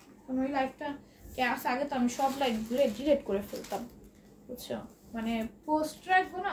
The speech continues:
ওই post রাখতাম না। আমি আগে সব লাইভগুলো delete করে ফেলতাম। অনেক live আমার delete হয়ে গেছে, ভালো ভালো অনেক একশো দেড়শো লাইকের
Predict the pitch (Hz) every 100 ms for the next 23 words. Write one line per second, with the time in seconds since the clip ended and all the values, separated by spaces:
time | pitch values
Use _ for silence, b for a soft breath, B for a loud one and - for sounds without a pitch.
0 | 233 220 285 285 - 226 - - 220 220
1 | - 226 240 285 311 262 262 220 233 269
2 | 208 277 285 - 190 180 - - - 233
3 | - - B B B B - 226 262 269
4 | 240 - - - - - - - 247 220
5 | 226 220 208 233 233 220 160 156 - -
6 | 226 233 233 247 277 254 226 220 226 -
7 | - - 233 240 233 214 214 - 226 202
8 | 202 202